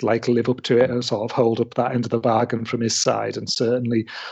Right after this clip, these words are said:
pull something relevant, um, relevant out of it. And, you know, they are gonna have, like, a,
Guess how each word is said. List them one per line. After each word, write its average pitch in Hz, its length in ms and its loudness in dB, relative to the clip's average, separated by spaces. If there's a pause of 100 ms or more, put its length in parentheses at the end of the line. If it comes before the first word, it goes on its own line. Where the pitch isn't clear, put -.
(140)
pull 113 240 2
something 113 520 0
relevant, 117 680 0
um, 110 380 2 (140)
relevant 131 640 0
out 117 160 2
of 110 140 -2
it. 117 160 0
And, 110 260 -2
you 120 80 2
know, 107 220 2 (360)
they 127 280 0
are 113 200 2
gonna 113 220 2
have, 113 320 2 (500)
like, - 300 -2 (380)
a, 113 80 2